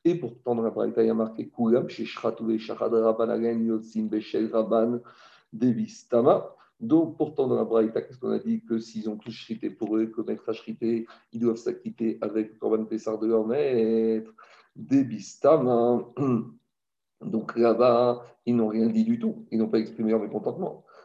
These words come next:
Vekatane, Chutz Minaï Shami Pene, Sheyochala Imchot.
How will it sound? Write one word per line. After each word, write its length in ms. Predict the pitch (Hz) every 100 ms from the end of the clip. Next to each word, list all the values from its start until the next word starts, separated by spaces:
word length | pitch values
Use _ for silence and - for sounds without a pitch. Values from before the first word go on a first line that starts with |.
| _
Vekatane, 760 | 110 110 139 - 113 117 110 127 -
Chutz 320 | - 156 - -
Minaï 380 | 120 117 113
Shami 420 | 110 - 143 131 123
Pene, 540 | - 120 120 131 208
Sheyochala 560 | - 131 131 123 123 117
Imchot. 480 | 113 110 101 -